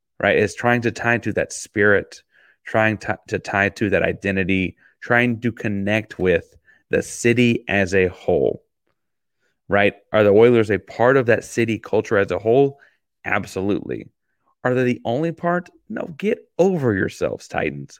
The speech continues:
That's not the only part of this, right? The Titans connecting to that history, the Titans connecting to that, the Titans and the N F L trying to sue over that connection is just them trying to connect to the same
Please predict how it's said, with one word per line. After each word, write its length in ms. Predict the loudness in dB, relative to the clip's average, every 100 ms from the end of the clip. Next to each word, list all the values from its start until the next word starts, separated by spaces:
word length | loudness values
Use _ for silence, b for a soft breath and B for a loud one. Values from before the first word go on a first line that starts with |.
| -2
That's 200 | -2 0
not 220 | -2 -2
the 120 | -6 -4
only 320 | -4 -2 -4
part 300 | 0 4 4
of 100 | 2
this, 400 | -4 -8 -18 -20 _ _ _ _ _ -8
right? 400 | -2 -2 -2 _ _ _ _ _ _ 2
The 120 | 2
Titans 560 | 2 -2 0 0 -2 -4
connecting 480 | -2 -2 -4 -10 -8
to 100 | -6
that 180 | -6
history, 320 | -6 -10 -8 -6
the 120 | -6
Titans 500 | -4 -2 -2 -2 -4
connecting 480 | -2 -2 -4 -10 -6
to 80 |
that, 160 | -4 -4 B B B
the 80 | -4
Titans 540 | -4 -2 -2 -2 -2 -2
and 100 | 0
the 60 |
N 80 | -2
F 120 | 0
L 140 | 0 0
trying 240 | -2 -4
to 60 | -8
sue 360 | -8 0 2
over 140 | 2 2
that 160 | 0
connection 580 | -4 -4 -4 -6 -12 -14 _ _ _ _ _ _ _ -12
is 220 | -10 -10
just 340 | -8 -8 -6
them 180 | -6 -6
trying 200 | -4 -4
to 40 | -4
connect 300 | -6 -8 -4
to 60 |
the 80 | -4
same 560 | -4 -4 -2 -2 -4